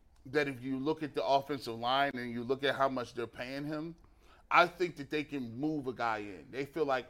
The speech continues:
maybe it's a Nick Harris. We, we got, uh, DeJuan Jones. You know, we, we still got James Hudson. We got a lot of guys that we kinda like in that position we can fill in. Now, I think he's roughly making about thirteen million dollars, somewhere eleven to thirteen,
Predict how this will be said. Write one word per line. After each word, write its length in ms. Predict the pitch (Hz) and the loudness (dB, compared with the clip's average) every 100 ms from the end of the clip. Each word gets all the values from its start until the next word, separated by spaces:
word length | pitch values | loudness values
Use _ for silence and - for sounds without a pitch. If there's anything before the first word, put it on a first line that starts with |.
| 135 | -6
maybe 360 | 135 135 131 | -6 -4 -2
it's 160 | 127 120 | -4 -6
a 60 | |
Nick 240 | 110 113 107 | -8 -10 -6
Harris. 520 | 139 139 135 135 - | 0 0 0 -4 -8
We, 220 | 98 127 | -10 -6
we 180 | 131 131 | -4 -4
got, 220 | 117 110 104 | -2 -4 -4
uh, 240 | 101 85 107 | -10 -10 -10
DeJuan 420 | 110 113 110 104 | -10 -8 -8 -6
Jones. 560 | 117 147 139 139 127 - - - - | -2 0 0 -2 -8 -12 -20 -20 -12
You 120 | - 139 | -4 -2
know, 160 | 110 | 0
we, 280 | 104 131 123 | -2 -2 -4
we 180 | 117 135 | -4 -6
still 300 | 120 - 143 | -4 2 4
got 320 | 139 131 117 | 6 4 2
James 340 | 107 135 131 - | -2 -2 -2 0
Hudson. 500 | 143 143 - 135 127 - - | 2 2 0 -6 -8 -12 -14
We 120 | - 139 | -2 4
got 140 | 143 | 4
a 40 | |
lot 240 | 135 135 156 | 6 6 4
of 80 | 139 | 4
guys 340 | 139 139 131 | 4 6 4
that 120 | 113 | -2
we 140 | 113 131 | -4 -6
kinda 380 | - 147 135 123 | -4 -4 -2 0
like 300 | 127 131 131 | 0 0 -2
in 80 | 127 | -6
that 180 | 123 | -6
position 460 | 120 117 123 120 117 | -6 -10 -10 -10 -10
we 80 | 117 | -10
can 140 | 117 | -10
fill 280 | 113 117 123 | -8 -4 -2
in. 220 | 143 101 - - - | -2 -4 -12 -20 -6
Now, 220 | 123 123 | 0 4
I 80 | 127 | 2
think 220 | - 180 | 0 -6
he's 240 | - 170 113 104 | -8 -10 -10 0
roughly 360 | 147 151 147 | 0 0 -2
making 280 | 135 139 135 | -2 -2 -2
about 300 | 131 123 120 | 0 0 0
thirteen 500 | 135 143 - 139 131 | -2 -2 -4 -8 -6
million 260 | 131 131 131 | -6 -6 0
dollars, 360 | 131 135 131 120 | 4 4 2 -4
somewhere 320 | 175 180 139 | -6 -2 -2
eleven 360 | 117 120 120 120 | -2 -2 -2 -4
to 60 | |
thirteen, 580 | 113 123 117 123 117 110 | -6 -6 -6 -10 -10 -12